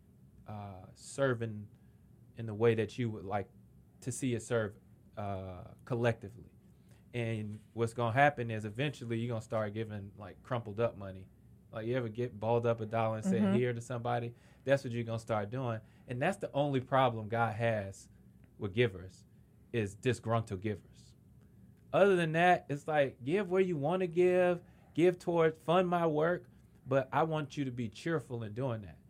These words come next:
Speaker 1: And what happens often is, "I don't like this place, I don't like the pastor, and I'ma still give 'cause that's what the Bible tell me to do."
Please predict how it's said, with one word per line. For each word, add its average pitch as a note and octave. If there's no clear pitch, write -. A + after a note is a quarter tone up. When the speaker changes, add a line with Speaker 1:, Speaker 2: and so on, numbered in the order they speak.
Speaker 1:
And A#2+
what A#2+
happens C3+
often D3
is, A2+
"I B2
don't E3+
like C3
this C3+
place, C3+
I A2+
don't C#3
like C3+
the G#2+
pastor, B2+
and A2
I'ma D#3
still C#3
give A2
'cause G2
that's A#2
what G#2
the -
Bible G#2
tell G#2
me F#2+
to F2+
do." G#2